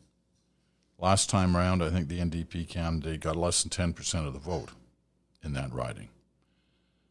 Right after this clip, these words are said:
So it's gonna have to be quite a jump for something to happen there. But, you know, we don't have a two-party system. We have,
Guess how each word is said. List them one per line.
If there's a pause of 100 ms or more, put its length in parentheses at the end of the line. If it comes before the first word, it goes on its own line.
(1000)
So
it's
gonna
have
to
be (120)
quite
a
jump (1800)
for
something
to
happen
there. (1800)
But,
you
know,
we
don't
have
a
two-party
system. (640)
We
have,